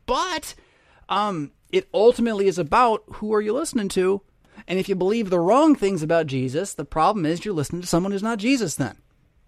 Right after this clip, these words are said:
right? And the question is where and how do you know? The Bible's a good place to start. And if you've been there, then don't worry too much and just keep on trucking, unless you find you don't believe in baptismal regeneration, in which case you should truck toward those verses. Yes, yes, you should.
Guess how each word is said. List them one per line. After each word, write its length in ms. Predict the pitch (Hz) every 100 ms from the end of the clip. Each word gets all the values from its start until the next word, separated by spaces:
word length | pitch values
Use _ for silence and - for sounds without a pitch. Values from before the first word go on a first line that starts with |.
| _
right? 240 | 139 190 202
And 100 | 185
the 60 |
question 320 | 196 156 151 180
is 160 | 180
where 320 | 147 185 147
and 80 | 123
how 140 | 131 143
do 80 |
you 60 | 139
know? 200 | 143 120
The 80 | 123
Bible's 380 | - 269 339 269
a 40 |
good 160 | 220 220
place 200 | 214 214
to 100 | 208
start. 460 | - 117 110 107 _ -
And 60 |
if 80 | 135
you've 160 | 139 151
been 200 | 226 240
there, 160 | 226
then 120 | 196 196
don't 160 | 202
worry 240 | 208 208 151
too 160 | 139
much 260 | 143 226 -
and 60 |
just 160 | 175 -
keep 280 | - 151 -
on 300 | 170 208 240
trucking, 580 | 226 - 302 - 233 285 - - - - - _ 135
unless 180 | 151
you 60 | -
find 340 | - 151 160
you 60 | 160
don't 160 | 135 143
believe 180 | 143
in 60 | 151
baptismal 400 | 156 151 131 156
regeneration, 540 | 156 202 160 135 196
in 40 | 196
which 160 | 190
case 200 | 208 202
you 60 | 170
should 140 | 156
truck 280 | 143 170 -
toward 240 | 156 147 131
those 180 | 127
verses. 540 | 131 175 214 151 110 -
Yes, 440 | 131 151 196 - -
yes, 160 | 135
you 60 | 139
should. 260 | 185 208